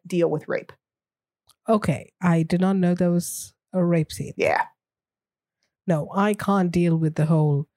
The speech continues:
Speaker 2: dysfunctional mother thing. Not my cup of tea.
Speaker 1: Yeah, I probably wouldn't be able to handle that either to that level.
Speaker 2: Mm-hmm. Yeah. It just feels icky.
Speaker 1: Yes. So Mister Bates' mother,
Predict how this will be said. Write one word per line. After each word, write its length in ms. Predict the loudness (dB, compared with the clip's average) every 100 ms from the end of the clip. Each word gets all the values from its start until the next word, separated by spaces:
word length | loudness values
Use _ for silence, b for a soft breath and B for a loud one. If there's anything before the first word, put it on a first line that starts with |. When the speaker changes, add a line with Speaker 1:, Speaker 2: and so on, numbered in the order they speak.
| _ _ _ -10
Speaker 2:
dysfunctional 840 | -2 -2 0 -2 -2 0 0 2
mother 420 | 2 2 0 -4 -6
thing. 280 | -10 -10 -14 _ _ _ _ _ _
Not 220 | -2 -2 0
my 180 | -2 0
cup 200 | -2 -2
of 60 |
tea. 340 | -2 -4 -4 -10 _ _ _
Speaker 1:
Yeah, 420 | -6 0 2 2 2
I 100 | -4
probably 580 | -4 0 2 2 0 0
wouldn't 280 | 0 -2 0
be 120 | 0
able 160 | 0
to 80 | 0
handle 240 | 0 0 2
that 160 | 2
either 380 | 2 0 -2 -4 _ _
to 80 | 0
that 200 | 0 0
level. 340 | 0 -2 -2 0
Speaker 2:
Mm-hmm. 240 | 2 2 0 _ _ _ _ _
Yeah. 200 | -4 -2 -4 _ _ _ _ _ _
It 80 | -4
just 180 | -2 0
feels 240 | 0 0
icky. 440 | -2 -2 0 -2 -6 _ _ _ _ _ _ _ _ _ _ 0
Speaker 1:
Yes. 280 | 0 0
So 140 | -2 -2
Mister 320 | 0 0 -2
Bates' 420 | 0 0 -2 -14 -4
mother, 400 | 0 0 0